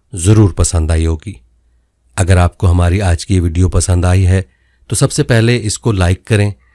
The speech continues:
और अपनी राय का इजहार कमेंट सेक्शन में लाजमी करें। आखिर में आपसे एक बार फिर दरख्वास्त है कि आप हमारे चैनल अल फलाह को ज़रूर सब्सक्राइब कर लें और साथ ही लगे घंटी के बटन को भी क्लिक करें,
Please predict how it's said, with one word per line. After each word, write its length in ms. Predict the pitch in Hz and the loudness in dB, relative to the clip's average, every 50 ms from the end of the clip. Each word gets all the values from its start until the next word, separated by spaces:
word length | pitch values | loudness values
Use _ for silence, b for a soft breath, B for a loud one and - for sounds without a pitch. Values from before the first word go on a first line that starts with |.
| _ _ _ - | _ _ _ -2
और 100 | 101 95 | 0 0
अपनी 280 | 92 - - 104 95 90 | 0 0 0 0 2 2
राय 220 | 95 98 101 98 95 | 4 4 2 2 2
का 160 | - 98 95 | 0 -2 -2
इजहार 500 | 92 90 82 80 82 98 98 92 85 82 - b b b b _ _ - | 0 -2 -2 0 2 2 2 2 0 -2 -6 b b b b _ _ 0
कमेंट 280 | 113 113 120 120 110 - | 2 2 4 2 0 -2
सेक्शन 460 | - - 98 90 - - - 104 90 | -2 -2 -2 -2 -2 -2 -2 -2 0
में 140 | 90 92 101 101 | 0 0 0 2
लाजमी 420 | 98 90 82 80 - 85 82 80 | 2 2 2 0 0 -2 -2 -2
करें। 280 | - - 85 82 85 - _ _ _ _ _ _ _ _ _ _ _ _ _ _ _ _ - | -2 -4 -6 -6 -8 -10 _ _ _ _ _ _ _ _ _ _ _ _ _ _ _ _ -4
आखिर 280 | 92 90 - 110 92 | -4 -2 -2 -2 0
में 260 | 92 95 92 92 87 - - | 0 0 0 -2 -2 -4 -6
आपसे 420 | 90 85 - - - - 101 92 95 87 | -8 -8 -8 -8 -8 -6 -4 -4 -4 -4
एक 160 | 92 90 - - | -6 -6 -4 -2
बार 160 | 101 92 90 - - | -2 -2 0 0 0
फिर 140 | 113 107 | 0 0
दरख्वास्त 480 | 101 92 87 - - 95 95 92 - - | 0 -2 -4 -2 0 0 0 0 -2 -2
है 100 | 98 98 | -4 -4
कि 140 | 95 - 95 | -4 -2 -2
आप 180 | 92 90 90 - 90 | -2 -2 -4 -4 -4
हमारे 280 | 90 90 90 90 92 87 | -4 -2 -2 -2 -2 -2
चैनल 400 | - 101 92 95 95 92 92 82 b b b b b b b b b b b | -2 -2 -2 0 -2 -2 -4 -6 b b b b b b b b b b b
अल 160 | - 101 98 | -4 -4 -2
फलाह 260 | - - 113 113 110 104 | -2 0 0 0 0 0
को 260 | - - 98 92 90 _ _ _ _ _ - | -2 -4 -6 -6 -6 _ _ _ _ _ -6
ज़रूर 360 | 101 90 101 101 101 92 82 | 0 2 4 4 4 2 0
सब्सक्राइब 560 | - - 90 - - - - 85 82 80 - - | -2 -4 -6 -6 -8 -8 -6 -6 -6 -6 -6 -6
कर 140 | - 85 76 | -6 -4 -4
लें 160 | 78 82 82 - _ _ _ _ _ _ _ _ - | -4 -6 -8 -10 _ _ _ _ _ _ _ _ -4
और 80 | 107 98 | -4 0
साथ 320 | - 110 110 117 - - | 2 2 2 2 2 0
ही 60 | 120 | 0
लगे 280 | 101 95 90 85 95 92 | 0 0 0 0 0 0
घंटी 360 | 85 87 92 92 87 - 107 | 0 0 0 0 0 -2 -2
के 120 | 98 - 90 | -2 -2 -2
बटन 300 | 80 87 82 90 90 87 | -2 -2 -2 -2 -2 -2
को 160 | - 92 80 | -2 -4 -4
भी 120 | 78 98 | -4 -4
क्लिक 300 | - - 87 85 80 - - | -4 -2 -2 -4 -4 -4 -4
करें, 240 | 95 82 80 92 | -6 -6 -6 -8